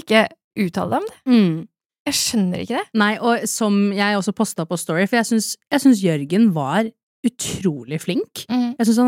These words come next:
Speaker 2: hadde flere gode, liksom, liksom resonnementer. Han var liksom
Speaker 1: Han er saklig, han forholder seg til
Speaker 2: Veldig.
Speaker 1: fakta og,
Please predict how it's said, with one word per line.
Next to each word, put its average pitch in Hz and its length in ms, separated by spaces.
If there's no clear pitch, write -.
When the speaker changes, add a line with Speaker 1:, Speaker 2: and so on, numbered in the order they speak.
Speaker 2:
hadde 233 80
flere 170 560
gode, 170 640
liksom, 175 480
liksom 202 320
resonnementer. 185 560
Han 214 160
var 190 140
liksom 185 160
Speaker 1:
Han 359 100
er 359 80
saklig, 180 480
han 220 140
forholder 262 280
seg 202 140
til 190 320
Speaker 2:
Veldig. 180 40
Speaker 1:
fakta 170 640
og, 180 540